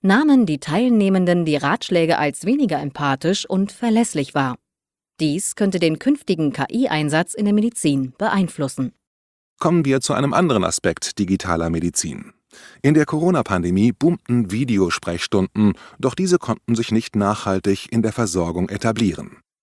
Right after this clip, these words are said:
Speaker 2: Eine repräsentative Umfrage der Unternehmensberatung Ernst and Young, E Y, unter eintausend Versicherten zeigt, dass im Durchschnitt nur fünfeinhalb Prozent der Befragten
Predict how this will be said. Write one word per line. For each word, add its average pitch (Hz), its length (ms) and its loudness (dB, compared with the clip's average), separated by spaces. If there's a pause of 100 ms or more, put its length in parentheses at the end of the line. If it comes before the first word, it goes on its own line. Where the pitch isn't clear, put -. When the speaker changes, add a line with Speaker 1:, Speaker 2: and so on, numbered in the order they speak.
(380)
Speaker 2:
Eine 120 320 0
repräsentative 135 800 -2
Umfrage 101 580 -2
der 101 160 2
Unternehmensberatung 92 1080 0
Ernst 113 380 -2
and 80 220 -2
Young, 101 320 0 (160)
E 90 180 0
Y, 98 400 0 (300)
unter 123 280 0
eintausend 117 540 -2
Versicherten 98 560 -2
zeigt, 95 540 -2
dass 131 260 0
im 127 160 0
Durchschnitt 143 540 -2
nur 92 160 2
fünfeinhalb 113 600 -2
Prozent 117 540 -2
der 92 80 2
Befragten 90 640 0